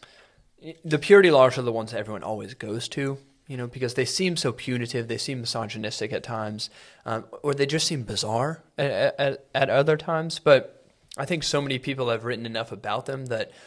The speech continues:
you can find ways to understand them. I mean, rabbis have written on the purity laws for a long, long, long time. And when you connect them to the sacrificial laws, it kinda helps you understand, you know, um,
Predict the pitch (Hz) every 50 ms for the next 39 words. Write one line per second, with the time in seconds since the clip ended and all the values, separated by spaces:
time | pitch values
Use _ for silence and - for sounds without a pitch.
0 | - - - _ - 127 139 156 160 135 120 - 123 120 123 117 113 110 107 107
1 | 104 107 110 - - - 117 104 92 107 104 104 107 - - 92 82 76 76 71
2 | 69 71 113 117 113 110 110 113 113 120 120 120 110 110 - 110 107 113 113 107
3 | 110 101 101 117 - - 117 107 107 104 104 101 101 120 - - 123 110 110 113
4 | 110 113 113 120 117 113 110 110 117 117 113 - 104 - 185 - - - 110 104
5 | 98 95 92 101 98 - 117 113 110 113 120 120 - 131 135 135 135 - 131 113
6 | 120 101 85 - - 110 107 - - 127 - 165 165 165 165 151 151 147 147 143
7 | 139 139 - - - - - - - - - - _ _ _ _ _ - - 165
8 | 156 147 135 120 139 131 123 127 - 127 123 113 110 110 110 107 107 - - -
9 | 117 107 107 104 107 110 104 104 113 113 113 110 107 104 104 104 107 - _ -
10 | - 117 107 98 90 71 76 90 120